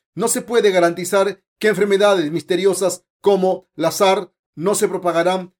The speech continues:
como la peste negra en el pasado. En este contexto,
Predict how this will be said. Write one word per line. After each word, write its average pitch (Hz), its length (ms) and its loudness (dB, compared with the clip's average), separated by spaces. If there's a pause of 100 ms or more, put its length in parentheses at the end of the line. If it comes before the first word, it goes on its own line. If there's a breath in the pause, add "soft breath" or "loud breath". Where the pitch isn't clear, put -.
(140)
como 175 200 0
la 165 160 0
peste 190 280 -2
negra 170 380 0
en 151 120 -6
el 147 100 -6
pasado. 135 500 -6 (340)
En 160 160 -2
este 240 240 -4
contexto, 196 640 -2